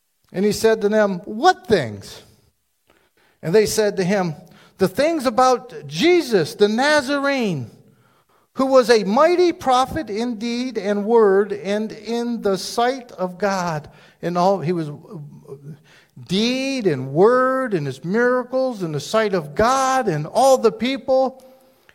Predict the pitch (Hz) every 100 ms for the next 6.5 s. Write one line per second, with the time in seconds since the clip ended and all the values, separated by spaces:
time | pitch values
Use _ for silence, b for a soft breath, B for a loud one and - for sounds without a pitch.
0 | _ 196 190 233 247 208 208 - 311 349
1 | 339 - - - 311 254 220 - - b
2 | b b b 208 233 302 311 285 370 392
3 | 262 214 190 214 233 339 349 294 180 226
4 | 233 233 220 214 214 254 277 262 277 -
5 | 254 214 214 220 220 208 208 220 202 180
6 | - 156 156 143 135